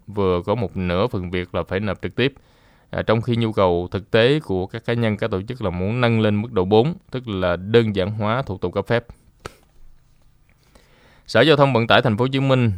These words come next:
vừa mới thống nhất khôi phục lại hoạt động của chín mươi bốn tuyến xe buýt có trợ giá trên địa bàn bắt đầu từ ngày mai, ngày mười một tháng năm, với tần suất hoạt động là tám mươi phần trăm số chuyến kế hoạch bình thường. Đồng thời thì việc hoạt động này sẽ tiếp tục có những điều chỉnh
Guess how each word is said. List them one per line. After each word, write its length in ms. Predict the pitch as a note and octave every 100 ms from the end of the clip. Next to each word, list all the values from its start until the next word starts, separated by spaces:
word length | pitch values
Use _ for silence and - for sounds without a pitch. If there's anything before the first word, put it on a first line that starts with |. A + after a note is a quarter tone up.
| G2+
vừa 260 | G#2+ G#2
mới 320 | G#2 A2 C3
thống 180 | C#3+ C#3
nhất 120 | D#3
khôi 160 | - C3+
phục 180 | A2+ G2+
lại 140 | G2
hoạt 200 | G2 F#2
động 220 | G2+ F#2
của 80 | G2+
chín 260 | G#2 C3 D#3
mươi 120 | D#3
bốn 340 | G#2 A2 D3
tuyến 200 | E3+ C3
xe 140 | D3+ A#2
buýt 280 | A2+ D#3 -
có 160 | A#2+
trợ 120 | B2
giá 340 | F2 F2+ F#2+ B2
trên 120 | A2+
địa 80 | F#2+
bàn 340 | F#2 E2 D#2
bắt 160 | G#2 -
đầu 260 | G2 F2 D#2+
từ 100 | F2
ngày 200 | F2 D#2+
mai, 360 | E2 F#2+ G2+ E2+
ngày 200 | E2 D#2+
mười 140 | D#2+
một 140 | D#2 D#2
tháng 100 | G#2+
năm, 140 | G2 - _ _ - _ _
với 260 | G#2 A#2 C#3+
tần 160 | G2
suất 200 | F#2 A#2+
hoạt 160 | A2+ F#2
động 280 | F2 F2 F#2
là 340 | F#2 E2+ D#2+ - _ _ _
tám 220 | G#2+ A2+
mươi 100 | C#3
phần 200 | A2 F#2
trăm 260 | F2 G2 F#2
số 260 | F2 - G#2+
chuyến 360 | A2+ G#2+ A2+ C#3+
kế 120 | A#2+
hoạch 200 | A2+ E2+
bình 140 | D#2
thường. 220 | D#2+ D#2 C#2+ _ _ _ _ _ _ -
Đồng 200 | G2 G2
thời 300 | - F#2+ F#2+
thì 240 | G2 F#2+
việc 180 | F#2+ F#2+
hoạt 140 | G2
động 200 | F2 F#2
này 160 | G2+ F#2
sẽ 220 | - F2+
tiếp 180 | - D3
tục 160 | - F#2
có 80 | A#2
những 300 | G#2 A2 A2
điều 160 | F#2+
chỉnh 320 | E2+ F#2+ A2+